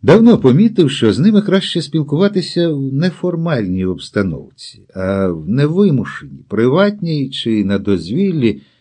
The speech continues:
коли розмова легка, дотепна,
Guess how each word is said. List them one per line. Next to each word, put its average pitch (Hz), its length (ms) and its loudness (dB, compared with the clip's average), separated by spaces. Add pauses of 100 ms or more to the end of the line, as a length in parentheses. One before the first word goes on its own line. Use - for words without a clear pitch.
(180)
коли 104 340 4
розмова 98 580 2
легка, 107 640 -2
дотепна, 131 720 -4